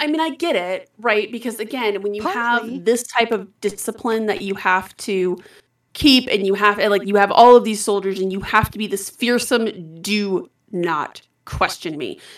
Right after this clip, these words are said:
Speaker 1: You don't wanna have the reputation of being the commissar that people can be like, "All right,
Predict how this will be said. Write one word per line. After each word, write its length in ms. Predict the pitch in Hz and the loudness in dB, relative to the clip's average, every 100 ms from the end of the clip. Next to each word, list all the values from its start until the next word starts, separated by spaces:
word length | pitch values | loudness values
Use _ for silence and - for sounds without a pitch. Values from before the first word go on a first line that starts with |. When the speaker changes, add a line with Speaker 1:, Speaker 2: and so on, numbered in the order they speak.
| _ | _
Speaker 1:
You 220 | 202 196 170 | -8 -8 -6
don't 280 | - 196 | 0 2
wanna 160 | 190 185 | 2 -2
have 180 | 190 180 | -4 -4
the 80 | 175 | -4
reputation 520 | 165 - 170 165 180 | -6 -8 -10 -6 -8
of 160 | 196 | -6
being 200 | 180 170 | -4 -4
the 60 | 175 | -4
commissar 500 | - 175 175 - 170 | -6 -6 -6 -6 -8
that 120 | 165 147 | -8 -8
people 260 | 185 185 | -10 -8
can 100 | 175 | -8
be 120 | 165 | -6
like, 260 | 160 151 - - _ _ _ - | -6 -6 -10 -20 _ _ _ -12
"All 60 | 151 | -8
right, 260 | 101 - | -6 -8